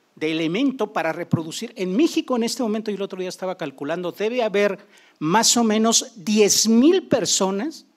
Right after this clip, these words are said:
directamente vinculadas con tareas y funciones públicas relacionadas con el acceso a la información.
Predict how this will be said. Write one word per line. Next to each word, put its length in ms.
directamente 800
vinculadas 880
con 240
tareas 400
y 60
funciones 480
públicas 420
relacionadas 500
con 140
el 100
acceso 300
a 40
la 40
información. 560